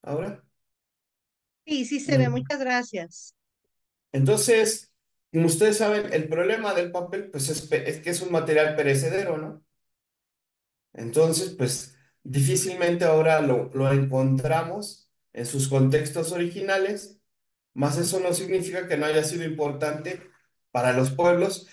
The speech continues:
Speaker 1: y que inclusive, pues, este, se han depositado ofrendas de códices, ¿no?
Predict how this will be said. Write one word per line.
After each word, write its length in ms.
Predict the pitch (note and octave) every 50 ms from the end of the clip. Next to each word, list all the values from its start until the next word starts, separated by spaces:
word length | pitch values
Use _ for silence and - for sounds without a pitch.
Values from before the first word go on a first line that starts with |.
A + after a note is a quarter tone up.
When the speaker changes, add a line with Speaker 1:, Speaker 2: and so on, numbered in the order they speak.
| - _ _
Speaker 1:
y 140 | - B2+ C3
que 120 | C#3 D3 D3
inclusive, 840 | C#3+ C3+ C#3 D3+ C#3+ C#3 C3+ G#3 G#3 G#3 G#3 G#3+ G#3+ G#3+ - _ _ _ _ _ _ _ _ _ _ _ _ _
pues, 180 | B2+ B2+ C3+
este, 640 | C3+ B2+ A#2 - - - C3+ C3 B2+ B2 B2+ - -
se 220 | - - E3+ E3
han 120 | F3 F3 F#3
depositado 1000 | F#3 E3+ - - C#3+ C3+ C3+ C3+ C3+ C3+ D3 D3+ D#3+ E3+ F3 F3 F3 F3 - _ _ _ _ _ _ _ _ _ _
ofrendas 580 | - B2 A#2 - D3+ D#3 D#3+ F3 F3+ F3 F3 E3+
de 180 | D3 C3 C#3 C#3
códices, 800 | D3 E3+ F3+ F3 E3 D#3+ E3+ E3 D#3 D#3+ - - - - _ _ _ _ _ _ _ _ _ _ _ _ _ _ _ _ _ _
¿no? 460 | - C3+ D#3 F#3+ B3+ - - - _